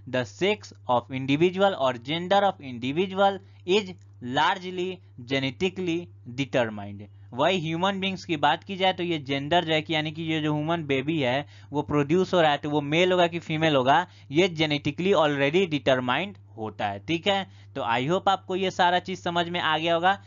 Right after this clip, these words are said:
चलिए हम लोग नेक्स्ट, आखिर इस, ये जो हम लोग का नेक्स्ट टर्म है, हम लोग यही पढ़ने वाले हैं कि सेक्स डिटर्मिनेशन जो है ह्यूमन बीइंग्स में कैसे होता है, उसी को डिटेल में हम लोग को पढ़ना है। So, sex determination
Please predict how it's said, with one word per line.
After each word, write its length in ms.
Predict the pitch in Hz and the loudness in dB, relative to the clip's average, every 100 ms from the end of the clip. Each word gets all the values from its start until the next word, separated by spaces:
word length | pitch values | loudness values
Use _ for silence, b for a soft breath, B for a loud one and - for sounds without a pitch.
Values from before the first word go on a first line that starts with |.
| b - | b -4
चलिए 240 | 151 160 | -2 0
हम 120 | 170 | -2
लोग 160 | 180 175 | -4 -8
नेक्स्ट, 480 | 139 143 156 - - | -4 -4 -6 -10 -6
आखिर 300 | 131 127 170 | -4 -4 -4
इस, 160 | 165 - | -6 -6
ये 160 | 160 170 | -2 0
जो 160 | 160 170 | 0 -2
हम 120 | 165 | -2
लोग 100 | 165 | -4
का 80 | 151 | -4
नेक्स्ट 360 | 156 190 - | -4 -6 -2
टर्म 260 | 156 135 127 | 0 2 2
है, 180 | 151 175 B B | 0 -2 B B
हम 140 | 131 | -4
लोग 120 | 147 143 | -2 0
यही 200 | 147 190 | 0 0
पढ़ने 300 | 185 165 165 | 0 0 0
वाले 220 | 156 143 | 0 2
हैं 160 | 147 185 | 0 0
कि 120 | 175 | -4
सेक्स 360 | - 165 175 - | -4 -2 -2 -4
डिटर्मिनेशन 720 | 165 160 147 147 143 156 165 | -4 -2 -2 -4 -4 -4 -2
जो 120 | 131 | 2
है 200 | 127 170 - b b | 2 0 -4 b b
ह्यूमन 400 | 160 170 190 190 | -4 -2 -2 -2
बीइंग्स 220 | 170 156 | -4 -6
में 160 | 165 165 | -8 -2
कैसे 280 | 131 123 120 | -2 -2 -4
होता 260 | 104 107 | -6 -4
है, 80 | 107 | -4
उसी 260 | 120 139 170 | -4 -6 -4
को 100 | 165 | -4
डिटेल 380 | 147 143 127 117 | -2 -2 -2 -2
में 80 | |
हम 100 | 113 | -4
लोग 120 | 110 107 | -4 -6
को 80 | 104 | -6
पढ़ना 380 | 104 104 101 98 | -4 -4 -6 -8
है। 200 | 101 - - - - - _ _ - - - - | -10 -14 -20 -20 -20 -20 _ _ -20 -20 -20 -16
So, 280 | - - 190 240 | -14 0 6 6
sex 600 | 240 - 170 202 233 - 151 | 6 -2 0 0 0 -4 -10
determination 1040 | 139 160 - 151 147 156 175 202 233 240 | -4 -2 2 2 2 0 0 0 2 2